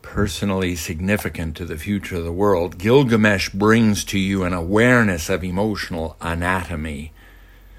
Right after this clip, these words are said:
that will enliven all who hear and understand it. It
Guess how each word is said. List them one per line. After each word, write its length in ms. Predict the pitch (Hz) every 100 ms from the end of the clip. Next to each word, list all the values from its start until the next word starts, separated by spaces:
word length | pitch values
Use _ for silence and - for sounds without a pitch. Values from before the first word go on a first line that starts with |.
| - - -
that 140 | 90
will 240 | 101 95
enliven 1120 | - 92 90 95 101 113 120 92 90 85 82 73 - _ _ _ _ _ _ _ _ _
all 420 | - 101 98 98 85
who 280 | 78 101
hear 420 | 90 85 95 85 82
and 160 | 87
understand 680 | 87 87 82 78 101 92 80
it. 160 | 69 - _ _ _ _ _ _ _ _ _ _ _ _ - - - - - - _ _ _ -
It 440 | 120 101 98